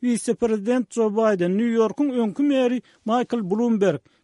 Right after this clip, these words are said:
Clinton'ın Virginia'ly egindeşi Tim Kaine hem söz sözledi. "Şu ýyl, şu saýlawda men siziň özüme goşulmaňyzy hem de sinizmi ret etmeňizi,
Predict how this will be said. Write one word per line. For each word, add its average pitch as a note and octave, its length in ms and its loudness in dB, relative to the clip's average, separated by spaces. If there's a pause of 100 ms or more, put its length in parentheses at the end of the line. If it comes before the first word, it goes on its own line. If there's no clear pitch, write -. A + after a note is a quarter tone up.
Clinton'ın C#4+ 560 0
Virginia'ly C4+ 640 0
egindeşi A#3+ 580 -2
Tim A3+ 300 0
Kaine C4+ 580 0
hem A3+ 200 -2
söz A3 260 -4
sözledi. G3 520 -2 (160)
"Şu - 180 -4
ýyl, A#3 240 2 (120)
şu - 140 -20
saýlawda C#4 500 -2
men C4 200 2
siziň A#3+ 320 -4
özüme A#3 420 4
goşulmaňyzy A3 840 -2
hem B3+ 200 0
de B3 140 -2 (220)
sinizmi C4 640 2
ret A3+ 180 0
etmeňizi, F#3+ 580 0